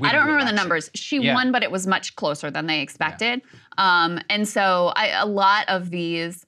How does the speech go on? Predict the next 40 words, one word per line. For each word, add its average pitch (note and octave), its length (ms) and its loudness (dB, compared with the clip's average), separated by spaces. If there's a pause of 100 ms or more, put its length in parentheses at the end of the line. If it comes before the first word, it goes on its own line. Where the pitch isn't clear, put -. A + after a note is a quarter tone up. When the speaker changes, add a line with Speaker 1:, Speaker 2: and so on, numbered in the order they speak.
Speaker 2:
members F3+ 640 -2 (140)
who F#3 360 -2
have E3 380 0
supported F3 480 -6
a F3 40 -4
ceasefire, G#2+ 760 -6 (280)
uh, F3+ 220 2
they G3 220 0
have B3+ 180 0
a A3+ 60 -4
target G#3 280 -2
on F3 120 0
their E3 100 -2
back. - 380 -6
And, D#3+ 360 -2
you F#3 120 -4
know, D#3+ 160 -2
they're G3 180 0
denying F3+ 400 0
the E3+ 80 0
hundred F3+ 260 -4
million E3 300 -2
number D#3+ 300 -4
that D3+ 120 -4
got D3 200 -2
reported D#3+ 500 -6
of C#3+ 140 -6
the D3+ 60 -4
Speaker 1:
Mm-hmm. D#3 100 -4
Speaker 2:
amount D#3+ 260 0
of D#3+ 60 -4
money D#3 220 -2
that D3 140 -8
they're - 120 -8
gonna D3+ 160 -8
flood D#3 240 -6
into D#3 180 -10
these D3+ 240 -12
races. B2+ 480 -6
But, D#3 280 -2